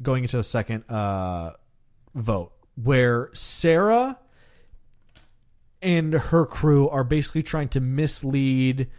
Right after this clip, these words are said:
the smaller alliance of Nick and Michelle that they're gonna vote for Denise, that they are claiming she's at the bottom, and so they're gonna try to get rid of her. Okay.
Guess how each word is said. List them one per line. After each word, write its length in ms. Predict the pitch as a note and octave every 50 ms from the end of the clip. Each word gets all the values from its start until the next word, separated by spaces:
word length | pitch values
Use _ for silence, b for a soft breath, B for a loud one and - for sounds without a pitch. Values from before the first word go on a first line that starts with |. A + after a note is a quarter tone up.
| b b b b b
the 120 | - B2 A2
smaller 480 | - - - C#3+ C3 B2 B2 B2+ B2 A#2+
alliance 640 | A#2+ A#2 A2+ A2 A2+ A2+ A2+ A2+ A2+ A2+ - -
of 480 | - - B2+ A2 G#2 G#2 G2+ F#2+ F#2+ G#2+ -
Nick 540 | C3+ A2+ G#2+ A2 A2 A2 G#2+ - - - - - -
and 440 | A2+ G#2 G2+ G2 G2 G2 G2+ G2+ -
Michelle 600 | A2 G#2+ - - - G#2+ G2+ F#2+ F#2 F#2 G2 - b b b b b b b b b b -
that 160 | B2 A2+ -
they're 140 | C3+ C#3+ D3
gonna 120 | D3+ D3+
vote 180 | C3 C3+ C3 B2
for 180 | - - B2+
Denise, 540 | A2+ - G#2 A2 G#2+ G#2 G2 F2+ E2 - -
that 120 | G#2 F#2+
they 200 | - G#2+ G#2+ G2+ _ _ _ _ _ - -
are 140 | G#2+ G2+ F#2
claiming 380 | - - - A2+ G#2+ G#2+ G#2+
she's 320 | G2 - - B2 A2+ F#2+ G2+
at 100 | G2+ -
the 80 | F#2+ F2+
bottom, 420 | F#2+ G2 F#2 F2+ F2 F2 E2+ F2
and 120 | F2 F2 -
so 140 | - - G2+
they're 120 | F#2+ G2+
gonna 160 | F#2+ G2+ F#2+ F#2
try 160 | - - F#2
to 100 | E2+ E2+
get 180 | F2 - F#2 E2+
rid 120 | F2+ E2
of 120 | E2 - -
her. 280 | F2 - - - - - -
Okay. 300 | - - G2 D#2 C2